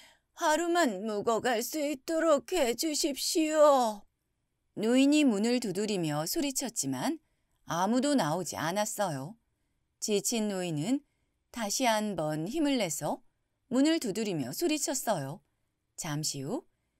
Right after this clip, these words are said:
집 주인처럼 보이는 영감이 나왔어요. "아니,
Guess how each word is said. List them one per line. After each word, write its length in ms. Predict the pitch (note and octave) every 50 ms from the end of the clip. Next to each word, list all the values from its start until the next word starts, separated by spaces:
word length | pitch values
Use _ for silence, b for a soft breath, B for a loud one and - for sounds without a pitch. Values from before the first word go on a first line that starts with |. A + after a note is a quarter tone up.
| _ _ _ _ _
집 240 | - - C4+ C4+ -
주인처럼 640 | - - G#3 G3+ A3+ B3+ C4 C4 D4 C4+ C4+ C4 B3+
보이는 460 | A3+ G#3+ F3+ D#3+ D3+ D#3 D3+ D3+ D3+
영감이 480 | E3 E3+ F3+ G3 G#3+ G#3+ F#3+ D#3 C#3+ D3
나왔어요. 760 | D#3 E3+ F3+ F#3+ G3+ - - - G#3+ F#3 D3 C3 C#3 G3 _ _ _ _ _ _ _ _ _ _ _
"아니, 880 | - F3+ F3+ F3+ - F4 E3+ D#3+ D3+ D3 D3 C3+ C3+ D3 G#3+ C#4+ A#4 -